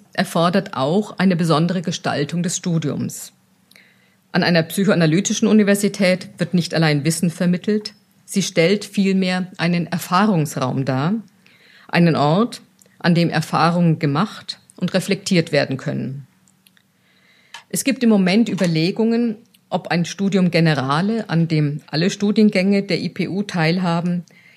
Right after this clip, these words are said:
in solch einer Weise entwickelt werden könnte. Wünschenswert für eine innovative Studiengestaltung, die transdisziplinär, praxisorientiert und projektbezogen ist,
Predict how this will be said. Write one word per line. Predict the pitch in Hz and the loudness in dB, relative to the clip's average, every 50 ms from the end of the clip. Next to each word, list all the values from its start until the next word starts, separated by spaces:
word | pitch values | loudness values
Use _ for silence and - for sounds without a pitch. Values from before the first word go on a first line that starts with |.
| _ _ | _ _
in | _ - 196 196 202 - | _ 0 0 0 -2 -4
solch | - 170 170 165 - - | -2 0 0 0 0 0
einer | 175 180 175 156 | 2 2 2 2
Weise | 131 131 135 139 147 139 - 170 147 - | 2 2 2 2 0 0 0 -2 -2 0
entwickelt | - 190 156 165 214 208 - 196 - 139 | 0 0 2 2 2 4 4 0 2 2
werden | 139 123 120 - 127 | 0 0 0 -4 -8
könnte. | - - 127 127 123 123 - - 147 147 - _ _ _ _ _ _ _ _ _ _ _ _ _ _ _ _ _ _ _ _ _ _ _ _ _ | -6 -6 -6 -6 -6 -8 -8 -10 -10 -12 -14 _ _ _ _ _ _ _ _ _ _ _ _ _ _ _ _ _ _ _ _ _ _ _ _ _
Wünschenswert | - 196 247 254 254 226 175 - - 131 131 139 156 - - - _ _ _ _ _ | 2 4 4 4 2 0 0 0 -2 -2 0 0 0 -2 -4 -14 _ _ _ _ _
für | _ - 175 | _ 0 2
eine | - 156 165 | 4 4 4
innovative | 156 147 170 170 165 160 156 156 - 180 170 165 160 | 2 2 2 2 2 2 0 -2 -2 -2 -2 -2 -4
Studiengestaltung, | - - 175 180 175 180 180 165 180 - - 156 147 151 175 175 - 202 202 202 202 - - - _ | -2 -2 -2 0 0 0 0 0 -2 0 2 2 2 2 2 2 2 2 2 2 0 -4 -10 -8 _
die | 160 135 131 - _ _ | -4 -4 -4 -8 _ _
transdisziplinär, | - - 135 143 170 160 - - - 196 185 - - - 208 - - - 185 180 180 175 180 190 202 214 208 - _ _ _ _ - - - _ _ | -2 0 2 2 2 0 0 -4 -4 -4 -4 -4 -6 -8 -8 -4 -2 -2 -2 0 0 -2 -2 -2 -2 -4 -4 -8 _ _ _ _ -20 -20 -20 _ _
praxisorientiert | - 175 165 - - - 190 175 - - 180 165 175 170 170 170 165 - - 185 185 180 170 | -2 -2 -2 -2 -2 -2 -2 -2 0 0 0 2 2 2 2 2 2 0 0 0 0 2 0
und | 160 151 143 - - _ _ _ | 0 0 -2 -4 -10 _ _ _
projektbezogen | - - 147 143 139 - - - 175 - - 185 180 185 196 - | -6 -2 -2 -2 -2 -4 -10 -10 -10 -8 -6 -6 -4 -4 -4 -4
ist, | - 208 - - - - | -4 -6 -6 -10 -18 -20